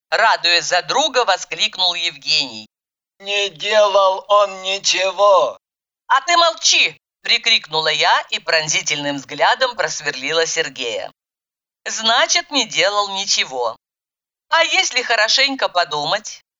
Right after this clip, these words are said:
Speaker 1: если припомнить всё основательно?" Евгений заёрзал на стуле.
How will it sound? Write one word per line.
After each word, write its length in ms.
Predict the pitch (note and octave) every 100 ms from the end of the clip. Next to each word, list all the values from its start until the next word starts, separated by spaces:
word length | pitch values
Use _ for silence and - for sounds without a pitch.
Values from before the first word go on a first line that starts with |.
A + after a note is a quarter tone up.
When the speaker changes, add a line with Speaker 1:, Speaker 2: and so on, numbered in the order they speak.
| _
Speaker 1:
если 440 | C#4 D#4 F4 D#4
припомнить 640 | E4 D#4+ E4+ D4+ G3+ F#3+ F#3+
всё 240 | - A3
основательно?" 960 | F3+ F#3 G#3 G#3 E3 C#3 C#3 B2 A#2 G2+ _ _ _ _ _ _ _
Евгений 640 | D#3+ G3 F3 F3+ G#3+ B3+ C#4
заёрзал 640 | B3+ F3+ E3 D#3 F3+ F#3+
на 100 | F#3+
стуле. 540 | F#3+ - C3+ A#2 A#2+